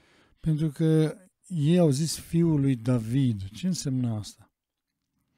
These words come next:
Asta e o, era o frază specială. De exemplu, Bartimeu, orbul Bartimeu, când a auzit că Iisus umblă pe lângă el, a început să zbiere și să zică, "Iisuse, fiul lui David, ai milă de mine." Și atunci,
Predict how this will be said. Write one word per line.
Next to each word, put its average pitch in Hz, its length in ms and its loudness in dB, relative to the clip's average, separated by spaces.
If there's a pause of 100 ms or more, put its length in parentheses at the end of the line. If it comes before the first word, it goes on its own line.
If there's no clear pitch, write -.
(220)
Asta 151 240 -6
e 170 40 4
o, 165 100 2
era 147 200 2
o 160 140 0
frază 143 540 -4
specială. 135 720 -4
De 107 100 -6
exemplu, 139 300 -4
Bartimeu, 135 580 0
orbul 131 340 -2
Bartimeu, 123 600 -2 (340)
când 143 180 -4
a - 20 2
auzit 123 260 -2
că - 80 -6
Iisus 135 600 -6
umblă 151 360 0
pe 120 80 -2
lângă 123 240 0
el, 151 100 0
a 156 40 0
început 143 300 -4
să 160 120 -6
zbiere 127 540 -2
și - 120 -10
să 123 140 -8
zică, 131 360 -4 (420)
"Iisuse, 165 600 -2
fiul 170 300 -2
lui 151 140 0
David, 135 380 0
ai 139 140 2
milă 143 420 0
de 120 140 -2
mine." 131 520 -2 (360)
Și - 160 -10
atunci, - 360 -4